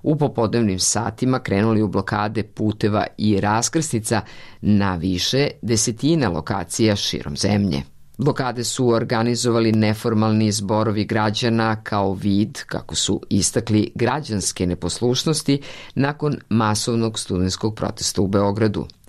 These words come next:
Prihvatili su, kažu, poziv studenata koji proteklih sedam meseci blokiraju desetine fakulteta širom Srbije. Tokom intervencije policije uhapšeno je više demonstranata, a policija nije precizirala tačan broj.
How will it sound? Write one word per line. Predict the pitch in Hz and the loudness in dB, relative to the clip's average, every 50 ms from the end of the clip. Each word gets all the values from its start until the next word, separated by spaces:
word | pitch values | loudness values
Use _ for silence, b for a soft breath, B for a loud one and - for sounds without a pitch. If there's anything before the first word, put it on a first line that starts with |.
| - - - - | -20 -20 -6 -2
Prihvatili | - 104 87 82 87 104 95 - 110 117 | 0 0 2 2 0 0 0 2 2 2
su, | 107 - - 110 | 2 0 -2 -2
kažu, | - - 92 92 90 87 - - 123 131 131 B B B B B B B | -2 -4 -4 -4 -4 -4 0 2 2 2 0 B B B B B B B
poziv | - - 107 104 101 104 123 123 | -2 2 2 4 4 2 2 0
studenata | - - - 139 131 123 135 131 131 127 123 - - 131 123 | 0 0 0 2 2 4 2 2 2 0 0 -2 -2 -4 -4
koji | - - 110 107 87 85 82 | -2 0 0 2 2 2 0
proteklih | 78 - - - 107 104 107 - - - 104 92 87 | -4 -4 -2 -2 0 0 0 -2 -2 0 0 0 0
sedam | - - 110 107 104 98 101 | 0 2 2 2 2 2 0
meseci | 92 82 78 - - 95 104 107 107 - 143 127 | 0 0 0 0 2 2 2 2 0 -2 -2 0
blokiraju | 123 117 117 113 - 127 123 123 123 123 120 | 0 -2 -2 0 0 2 2 4 4 4 4
desetine | 110 113 110 - - 101 - - 139 135 135 143 143 135 | 2 2 0 0 0 -2 -2 0 2 2 2 2 2 0
fakulteta | - - 123 - - 117 107 110 95 95 101 - - 107 104 98 - _ - - | -2 -4 -2 -2 -2 -2 0 0 0 0 0 0 -2 -4 -4 -4 -6 _ -16 -10
širom | - - - - 104 92 - 71 76 | -6 -4 -4 -2 -2 -2 -4 -2 -2
Srbije. | - - 104 92 92 110 113 101 95 - B B B B B B B B B B B B | -2 0 -2 0 0 2 2 2 2 0 B B B B B B B B B B B B
Tokom | - 139 - - 135 139 | -2 -2 0 2 2 2
intervencije | 131 131 127 135 127 127 131 135 139 - - 143 135 135 | 2 2 0 0 0 2 0 0 0 0 0 0 0 0
policije | - 131 131 131 127 - - 143 143 | 0 0 0 0 -2 -2 0 2 2
uhapšeno | 135 127 123 - 143 - - - 143 131 127 | 2 0 0 -2 -2 -2 0 0 2 2 2
je | 127 123 | 2 2
više | 123 131 135 131 - 123 | 2 2 0 0 0 -2
demonstranata, | 120 110 - 95 104 117 110 113 113 104 - - - 123 123 123 120 113 107 110 - 90 - | -2 -2 -2 0 2 2 4 4 2 2 0 0 0 0 0 2 0 0 0 0 -2 -2 0
a | - 101 104 | 0 -2 0
policija | - 117 110 104 95 - - - 104 107 107 | 2 2 4 4 2 0 0 0 2 2 4
nije | 104 104 107 120 139 143 127 107 | 4 4 2 4 2 2 0 0
precizirala | - 101 101 - 104 95 98 98 92 92 95 95 98 104 107 | 0 -2 0 0 -2 -2 0 0 0 2 2 0 0 -2 -2
tačan | 110 107 98 90 - - - 107 | -2 -4 -4 -4 -4 -4 -4 -2
broj. | - 113 113 110 104 87 | 0 0 2 2 2 0